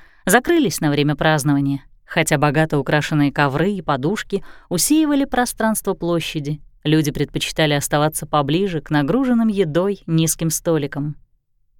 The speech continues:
Не каждый день в западных деревнях случалась свадьба,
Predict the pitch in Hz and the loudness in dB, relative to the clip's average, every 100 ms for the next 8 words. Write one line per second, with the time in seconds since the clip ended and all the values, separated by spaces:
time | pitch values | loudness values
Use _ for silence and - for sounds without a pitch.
0 | _ 175 202 - 311 262 262 247 269 269 | _ 0 0 4 2 2 2 2 4 2
1 | 139 104 151 151 165 165 151 165 151 160 | 0 -6 -2 2 4 2 0 0 2 2
2 | 151 160 196 - - - 175 175 185 165 | 2 2 0 -4 -16 -6 -2 -2 2 2
3 | 156 - 170 170 156 127 | 2 0 0 0 0 -4